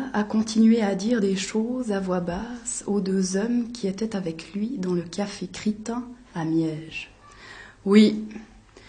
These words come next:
il hochait lentement la tête. C'étaient les nommés Ardève et Chara. «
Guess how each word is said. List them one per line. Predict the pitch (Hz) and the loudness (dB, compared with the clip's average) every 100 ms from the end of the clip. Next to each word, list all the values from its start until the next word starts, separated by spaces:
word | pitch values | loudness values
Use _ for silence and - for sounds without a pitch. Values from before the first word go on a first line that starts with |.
| - - - - | -20 -20 -20 0
il | 240 285 | 4 6
hochait | 294 - 320 302 | 4 4 6 8
lentement | 277 285 262 262 | 8 8 8 8
la | 214 - | 6 0
tête. | - 170 - - - - - - - - - - | -4 -4 -6 -14 -18 -20 -20 -20 -20 -20 -20 -2
C'étaient | - 294 359 370 - | 2 4 4 4 4
les | 233 233 | 4 6
nommés | 240 254 285 294 - | 10 12 12 8 6
Ardève | 214 226 208 208 247 214 | 6 6 4 4 2 2
et | |
Chara. « | 190 - 170 165 151 | 0 -2 -2 -6 -10